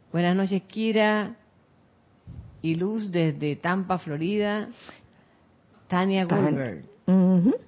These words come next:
Speaker 1: Virginia Flores, bendiciones y saludos a todos los hermanos desde Guadalajara, México, Grupo Kuzumi.
Speaker 2: Uh, Grupo Kuzumi, bendiciones.
Speaker 1: Luz Valencia,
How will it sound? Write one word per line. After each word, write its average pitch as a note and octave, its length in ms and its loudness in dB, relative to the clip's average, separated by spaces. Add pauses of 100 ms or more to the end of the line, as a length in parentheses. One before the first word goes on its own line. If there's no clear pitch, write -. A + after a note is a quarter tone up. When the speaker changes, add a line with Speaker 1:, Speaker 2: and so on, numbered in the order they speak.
(880)
Speaker 1:
Virginia G#3 560 2
Flores, F3 500 -2
bendiciones G#3 960 -2
y G3+ 80 -2
saludos F#3 560 -2
a - 140 -2
todos F3 240 -6
los F3 120 -2
hermanos E3 600 -2
desde D3+ 220 -2
Guadalajara, C#3 840 -2
México, E3+ 560 -4
Grupo D#3 320 -6
Kuzumi. D#3 580 -8
Speaker 2:
Uh, F3 320 -4 (720)
Grupo G3 420 2
Kuzumi, G3 640 4 (300)
bendiciones. D#3+ 760 0 (300)
Speaker 1:
Luz G#3+ 320 -2
Valencia, A3 920 0